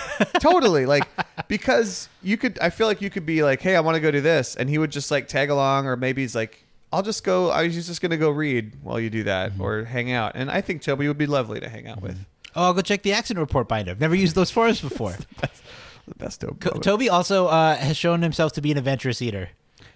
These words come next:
Speaker 2: True.
Speaker 1: You know, talk about <laughs> with it, he, he talks about having to, we have to patronize the only Middle Eastern restaurant in town.
Speaker 2: That's right.
Speaker 1: <laughs>
Speaker 2: It's, like, something about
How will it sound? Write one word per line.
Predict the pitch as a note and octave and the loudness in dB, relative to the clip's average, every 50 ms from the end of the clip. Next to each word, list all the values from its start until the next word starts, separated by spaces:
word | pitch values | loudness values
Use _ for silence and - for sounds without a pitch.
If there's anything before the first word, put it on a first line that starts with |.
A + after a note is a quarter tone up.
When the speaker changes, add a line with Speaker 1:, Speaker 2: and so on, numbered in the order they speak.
| _ _ | _ _
Speaker 2:
True. | - - F3 F3+ - - | -4 -2 -2 -2 -2 -4
Speaker 1:
You | B2+ B2+ | -4 -2
know, | |
talk | B2+ C#3 C#3+ | 0 0 2
about | D3 C#3+ - - E3 D#3 C#3 - - - - - | 2 0 0 0 0 -2 -2 -4 -8 -12 -6 -4
<laughs> | G3+ - - - - - - - - _ _ _ _ - _ - | -4 -4 -4 -8 -20 -20 -20 -20 -20 _ _ _ _ -20 _ -10
with | B2+ C#3 C#3+ | -6 -6 -4
it, | D3 B2 | -4 -4
he, | D3+ D3+ D#3 D3 - | -4 -4 -4 -6 -6
he | - D#3 C#3 | -8 -8 -4
talks | - E3+ D#3+ D#3+ - | -2 -4 -4 -4 -2
about | E3 D#3 C3 | -2 0 2
having | C#3+ C#3+ C#3+ D3 C3 | 2 2 2 2 -2
to, | A#2 - _ - - C#3+ | -4 -6 _ -16 -8 -4
we | C3+ C3 | -2 -2
have | C#3 - | -2 -2
to | - | -2
patronize | - - C3+ C3+ - C#3+ C#3 C#3 C3+ B2+ | -2 -2 0 0 0 0 0 0 0 0
the | B2+ B2+ | 0 0
only | B2+ B2+ B2+ B2 | 0 0 0 0
Middle | B2 B2+ B2 A#2+ B2+ | 0 0 0 0 0
Eastern | B2 - - C3 A#2 | -2 -2 -4 -4 -2
restaurant | A#2+ A#2 - - C3 A2 G#2+ | -2 -2 -2 -2 -4 -4 -4
in | G#2 | -6
town. | - - A2 A2+ A#2+ B2 A#2 - | -4 -4 -2 -2 -2 -2 -4 -4
Speaker 2:
That's | B2 A#2+ - C3+ | -6 -4 0 0
right. | A#2+ A#2 G2+ - | 2 2 0 -2
Speaker 1:
<laughs> | - - - - - - | -8 -12 -6 -6 -6 -6
Speaker 2:
It's, | - A#2 - - | -6 -8 -8 -6
like, | G2 G#2+ A2 | -6 -6 -4
something | - - C3+ C3+ D3+ C3 A#2 | -2 -2 -2 0 -2 -2 -2
about | G2+ G2+ F#2+ - - | 0 -2 -2 -2 -4